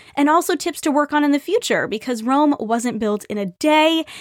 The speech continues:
It does take time. We have to start with the basics, and then we can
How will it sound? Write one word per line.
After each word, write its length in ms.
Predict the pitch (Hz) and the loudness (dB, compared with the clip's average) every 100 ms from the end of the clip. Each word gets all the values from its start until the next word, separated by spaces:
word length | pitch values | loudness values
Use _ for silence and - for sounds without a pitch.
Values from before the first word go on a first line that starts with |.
| - - | -10 -6
It 140 | 233 | 0
does 280 | 247 247 - | 2 2 -2
take 240 | - - | -8 -10
time. 460 | - - 220 202 170 | -10 -4 0 0 -2
We 140 | - | -4
have 160 | 208 190 | -4 -6
to 80 | 190 | -10
start 280 | - 262 277 | -2 0 0
with 120 | 311 | -2
the 60 | 247 | 0
basics, 500 | 262 247 277 269 - | 0 0 -2 -2 -4
and 140 | 220 | -2
then 100 | 220 | -2
we 80 | 233 | -2
can 160 | 233 | -4